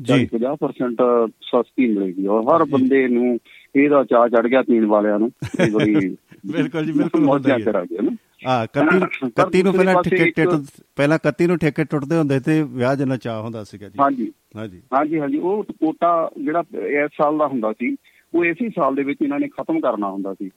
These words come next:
Speaker 1: ਜੀ।
Speaker 2: ਤੇ ਉਹ ਇਕੱਤੀ ਨੂੰ ਫਿਰ ਜਿਹੜਾ ਬਚਿਆ ਹੁੰਦਾ ਸੀ, ਫਿਰ ਉਹ ਘੱਟ ਰੇਟ ਤੇ ਕੱਢ ਦਿੰਦੇ ਸੀਗੇ।
Speaker 1: ਬਿਲਕੁਲ,
Speaker 2: ਤੇ
Speaker 1: ਬਿਲਕੁਲ।
Speaker 2: ਇਸ ਵਾਰੀ ਵੀ, ਇਸ ਵਾਰੀ ਇਹਨਾਂ ਨੇ ਆਹ ਪੰਦਰਾਂ ਦਿਨ ਪਹਿਲਾਂ ਹੀ ਰੇਟ ਘਟਾਤੇ, ਜਦੋਂ ਆਹ, ਆਹ ਪਾਲਿਸੀ ਆਈ ਆ ਨਾ,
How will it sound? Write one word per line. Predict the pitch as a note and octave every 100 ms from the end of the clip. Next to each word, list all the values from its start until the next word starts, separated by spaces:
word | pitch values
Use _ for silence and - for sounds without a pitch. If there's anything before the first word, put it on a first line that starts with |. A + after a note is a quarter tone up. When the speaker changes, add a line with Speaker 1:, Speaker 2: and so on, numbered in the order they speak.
| -
Speaker 1:
ਜੀ। | B2
Speaker 2:
ਤੇ | A2+
ਉਹ | E3
ਇਕੱਤੀ | F3 - F#3
ਨੂੰ | F#3+
ਫਿਰ | F3+ F3+
ਜਿਹੜਾ | G3+
ਬਚਿਆ | D#3 C#3 D#3+ E3+
ਹੁੰਦਾ | D#3+ D#3+ E3+
ਸੀ, | E3+
ਫਿਰ | E3
ਉਹ | E3+ D3+
ਘੱਟ | -
ਰੇਟ | C#3 C#3
ਤੇ | C3+ C#3 B2+ - _ _ _ -
ਕੱਢ | D#3+ D#3+
ਦਿੰਦੇ | B2+ G#2
ਸੀਗੇ। | F2+ F2 E2 - _ -
Speaker 1:
ਬਿਲਕੁਲ, | F#3 G#3 E3+
Speaker 2:
ਤੇ |
Speaker 1:
ਬਿਲਕੁਲ। | F3 E3+ F#3 G#3 C#3+
Speaker 2:
ਇਸ | D3 G3+
ਵਾਰੀ | A3 B3
ਵੀ, | G#3+ G#3+
ਇਸ | - D3+ D#3+ F3+
ਵਾਰੀ | G3 G#3
ਇਹਨਾਂ | G#3 G#3
ਨੇ | G3+
ਆਹ | G3+
ਪੰਦਰਾਂ | - D#3 F3+ G3
ਦਿਨ | F#3+
ਪਹਿਲਾਂ | F3 E3+ A3 G#3+
ਹੀ | C3 _ _ D#3+
ਰੇਟ | E3 E3+
ਘਟਾਤੇ, | E3 D#3+ B2 C#3+
ਜਦੋਂ | E3 D3+ D3+
ਆਹ, | D3 C3+
ਆਹ | B2+ B2 A#2+
ਪਾਲਿਸੀ | B2 A#2+ - C#3
ਆਈ | G#3 D4
ਆ |
ਨਾ, | G#2+